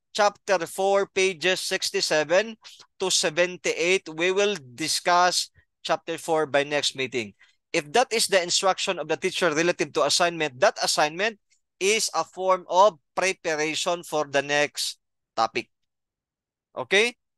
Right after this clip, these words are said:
Let us examine now the kind of ass-, assignment that I gave to my students based on the lesson plan that I made.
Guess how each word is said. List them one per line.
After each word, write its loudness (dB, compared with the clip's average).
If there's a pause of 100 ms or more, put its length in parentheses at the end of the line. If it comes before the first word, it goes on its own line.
(140)
Let -6
us 2
examine -2
now 2
the 2
kind 0
of -4
ass-, -6
assignment -2
that -4
I 0
gave 0
to -4
my -4
students 0 (320)
based 2
on -4
the 2
lesson 2
plan 0
that -2
I -2
made. -4